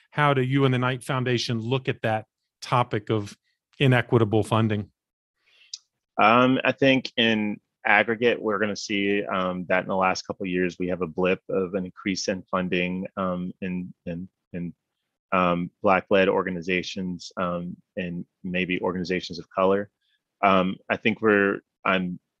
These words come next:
Speaker 2: I'm hopeful that the progress is systemic and not, um, not a blip. Um, and so, you know, for us, our role in that is to continue to, to play in the area that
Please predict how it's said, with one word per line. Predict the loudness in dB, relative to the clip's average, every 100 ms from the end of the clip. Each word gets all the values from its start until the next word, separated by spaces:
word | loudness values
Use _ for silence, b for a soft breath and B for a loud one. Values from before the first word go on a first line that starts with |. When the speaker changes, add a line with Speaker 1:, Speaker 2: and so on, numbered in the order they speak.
| _
Speaker 2:
I'm | -4 -4
hopeful | 2 2 2 -2 -2 0
that | -2
the | -2
progress | 2 2 4 2 0 -4
is | -4 -4 -4 -10 _
systemic | -10 -8 -8 -2 -2 -2 _ -8
and | -4
not, | 2 4 4 0 -10 -2
um, | 0 2 -2 -6 -12 _ _ _ -18 -18 _ _ 0
not | 2
a | 4
blip. | 4 2 _ _ _ _ -4
Um, | 2 4 4 0 -2 -8
and | -8
so, | 0 4 6 6 4 2 -6 _ -10
you | -2
know, | 0 0 -4 _ _ _ _ 0
for | 4
us, | 6 4 4
our | 4 4
role | 6 6 6
in | 2 2
that | 2 2
is | 0 -6
to | -8
continue | -12 -6 -2 0
to, | 0 -4 _ _
to | -8 -8 2
play | 4 6 4
in | 2
the | 0 4
area | 4 4 2
that | 0